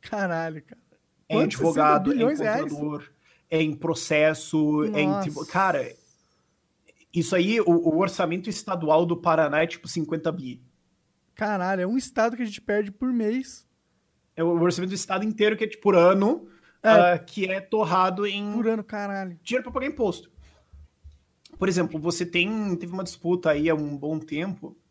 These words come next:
Speaker 2: que era restaurante paga I C M S ou I S S? Porque I C M S é Imposto de Circulação de Mercadorias e Serviços, tá? Mas, ah, porque é um produto lá, né? Você tá comprando prato.
Speaker 1: Sim.
Speaker 2: Não, mas e se você tá comprando o serviço dele ser produzido?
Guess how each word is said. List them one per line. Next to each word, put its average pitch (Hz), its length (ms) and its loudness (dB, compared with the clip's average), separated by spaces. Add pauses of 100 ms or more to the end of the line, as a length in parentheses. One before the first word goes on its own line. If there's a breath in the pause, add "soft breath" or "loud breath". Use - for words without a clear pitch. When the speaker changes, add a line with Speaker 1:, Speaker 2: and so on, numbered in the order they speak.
(380)
Speaker 2:
que 185 140 2
era 156 240 6
restaurante 185 600 -2
paga 165 280 0
I 160 60 -2
C 180 160 -4
M 165 180 -2
S 220 280 -2
ou 226 60 -4
I 208 80 -6
S 190 300 -8
S? - 340 -16 (1120)
Porque - 140 -8
I - 20 0
C 175 160 0
M 160 140 0
S 170 220 2
é 208 40 -4
Imposto 185 240 -6
de 190 80 -8
Circulação 180 400 -6
de 180 60 -4
Mercadorias 175 420 -4
e 170 60 -8
Serviços, - 560 -10
tá? - 260 -14 (600)
Mas, 151 180 -2
ah, 185 100 2
porque 180 140 -2
é 170 40 2
um 165 40 0
produto 190 540 0
lá, 160 180 2
né? 147 80 -10
Você - 80 -14
tá 160 80 -4
comprando 165 380 -6
prato. 135 520 -2 (320)
Speaker 1:
Sim. 185 480 -10 (460)
Speaker 2:
Não, - 80 -16
mas - 240 -16
e - 20 -12
se - 120 -12
você 359 160 -2
tá 285 120 0
comprando 220 340 0
o 196 40 0
serviço 190 560 -8
dele 185 160 -2
ser 175 140 -8
produzido? 139 580 -12